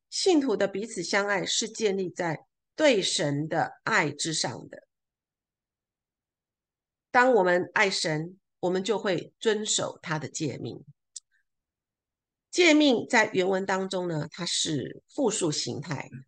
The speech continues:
涵盖了基督徒整个道德生活，当然也包括弟兄姐妹彼此相爱的命令在里面。这个诫命呢，是神所赐给我们的。我们对这个诫命的遵守，不是出于强迫，乃是由于我们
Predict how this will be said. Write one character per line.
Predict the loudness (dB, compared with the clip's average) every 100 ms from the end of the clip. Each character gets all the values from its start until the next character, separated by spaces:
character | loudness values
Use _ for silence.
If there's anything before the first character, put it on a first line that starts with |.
| _ _ _
涵 | 2 4
盖 | 6 6
了 | 6
基 | 4 0
督 | 0
徒 | -2 -4
整 | -2 -2
个 | -2
道 | 0 0
德 | 0
生 | 0 -2 -2
活， | -2 -4 -2
当 | 2 4
然 | 4 2
也 | -2 -2
包 | 0 0
括 | 0
弟 | -2 -4
兄 | -4 -4
姐 | -4 -4
妹 | -4 -4
彼 | -8
此 | -10 -10
相 | -6 -4
爱 | -4
的 | -4 -2
命 | -2
令 | -2 -4
在 | -6
里 | -8 -12
面。 | -12 -14 _ -20 _ _ _ -4
这 | 0
个 | 2
诫 | 4 4
命 | 6 6
呢， | 4
是 | 2 -2
神 | -2 -4
所 | -4 -6
赐 | -6 -6 -4
给 | -2 -2
我 | -2
们 | -4 -8
的。 | -10 -12 -14 _ _ _
我 | -2
们 | 4 6
对 | 6 4
这 | 4
个 | 2
诫 | 2 2
命 | 2 0
的 | -2
遵 | -4 -4 -2
守， | -4 -4 -8 _ -12
不 | -4
是 | -4
出 | -2 -2
于 | -2
强 | -2 -4 -4 -2
迫， | -2 -2 -4 _ -20 _
乃 | 2 2
是 | 6
由 | 6 6
于 | 4
我 | 2 2
们 | 2